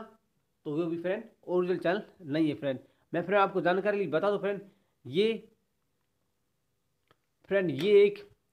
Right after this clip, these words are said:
पाकिस्तान network की तरफ से dubbing चैनल है फ्रेंड, देख लो जैसे कि logo Indian ही है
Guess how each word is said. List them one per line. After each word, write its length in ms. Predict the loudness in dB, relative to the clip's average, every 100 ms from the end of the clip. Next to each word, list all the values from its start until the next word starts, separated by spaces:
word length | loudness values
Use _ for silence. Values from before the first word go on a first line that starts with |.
| _ _ _ -4
पाकिस्तान 540 | -4 -4 -4 0 0 -4 -16 _ -2
network 340 | 0 0 -2
की 60 | 0
तरफ 220 | 0 0
से 140 | -4 -6 -10 _ _ _ _ _
dubbing 400 | -4 -2 -2 -4
चैनल 300 | -2 0 2
है 60 | 0
फ्रेंड, 240 | -2 -4
देख 180 | -4 -6
लो 140 | -6 -10 _ -8
जैसे 260 | -6 -4 -8
कि 140 | -10 -18 _ _ -4
logo 400 | 2 4 4 2
Indian 400 | 0 -2 -2 -2
ही 100 |
है 80 | 0